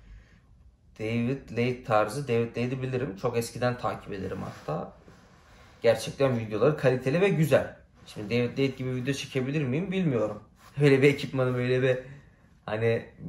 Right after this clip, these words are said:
video şeyim, altyapım. Ama bakarım, izlerim. Çekebilirsek çekeriz arkadaşlar yani. Yani gittiniz bize bu işin krallarıyla kıyaslıyorsunuz YouTube'u.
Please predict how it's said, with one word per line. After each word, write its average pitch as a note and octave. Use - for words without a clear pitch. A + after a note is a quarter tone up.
video B2+
şeyim, C3+
altyapım. A2+
Ama F3+
bakarım, G3
izlerim. E3+
Çekebilirsek D3+
çekeriz D3+
arkadaşlar A#2+
yani. F#2+
Yani A#2+
gittiniz F3
bize D#3+
bu D3
işin D3+
krallarıyla C#3
kıyaslıyorsunuz G#2
YouTube'u. G2+